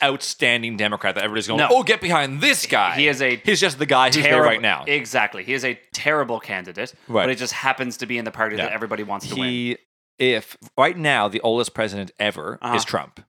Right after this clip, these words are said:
Speaker 2: I know.
Speaker 1: If he wins, he will be the oldest president ever.
Speaker 2: I know.
Speaker 1: 'Cause
Speaker 2: He'll
Speaker 1: he's a
Speaker 2: be the oldest other white man to be
Speaker 1: Yeah.
Speaker 2: the,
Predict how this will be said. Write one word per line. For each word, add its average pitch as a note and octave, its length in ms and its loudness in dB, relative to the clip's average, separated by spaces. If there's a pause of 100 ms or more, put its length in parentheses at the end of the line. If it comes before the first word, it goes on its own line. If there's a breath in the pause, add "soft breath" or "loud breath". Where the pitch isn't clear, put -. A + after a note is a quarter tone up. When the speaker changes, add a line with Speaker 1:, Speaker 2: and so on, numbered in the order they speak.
Speaker 2:
I B2+ 100 0
know. A#2+ 140 2
Speaker 1:
If B2+ 80 2
he C#3 160 0
wins, A2 320 -6
he C3 240 -4
will A2+ 80 -2
be G2 100 -4
the F2 120 -6
oldest E2+ 220 -10
president F2 320 -10
ever. D#2 280 -18
Speaker 2:
I C3 140 4
know. G#2+ 200 -2
Speaker 1:
'Cause - 120 -16
Speaker 2:
He'll E3 100 4
Speaker 1:
he's A#2 80 2
a - 20 0
Speaker 2:
be F3 80 4
the D#3+ 220 -2
oldest D3+ 460 -2
other C3+ 280 0
white A2+ 320 -2
man F#2+ 240 -4
to G2+ 80 -14
be F#2+ 300 -6
Speaker 1:
Yeah. A2+ 160 4 (160)
Speaker 2:
the, G#2 100 -10